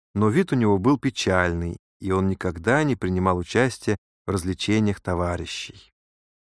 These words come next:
Почти всю зиму, третью зиму на острове Линкольна, колонисты не выходили из дома. Бушевали бури, свирепствовали ужасающие ураганы, утесы содрогались под натиском ветра.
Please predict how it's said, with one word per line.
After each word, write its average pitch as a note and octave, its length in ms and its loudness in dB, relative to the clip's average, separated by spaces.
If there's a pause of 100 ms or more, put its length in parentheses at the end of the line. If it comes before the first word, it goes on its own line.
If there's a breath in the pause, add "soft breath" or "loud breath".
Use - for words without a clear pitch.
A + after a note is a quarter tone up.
(300)
Почти B2 320 2
всю E3+ 180 -2
зиму, D3+ 420 2
третью B2+ 440 0
зиму G#2+ 280 2
на G2+ 140 6
острове G2 320 0
Линкольна, B2+ 600 2 (360)
колонисты B2+ 520 2
не A#2+ 80 6
выходили G#2 460 2
из G2+ 260 -4
дома. E2+ 440 0 (480)
Бушевали G#2 500 4
бури, G#2+ 500 2
свирепствовали F#2+ 720 0
ужасающие G2 840 0
ураганы, G#2 640 0 (420)
утесы D3+ 420 2
содрогались G#2+ 680 2 (220)
под F#2+ 220 2
натиском G#2 560 0
ветра. F2+ 580 -2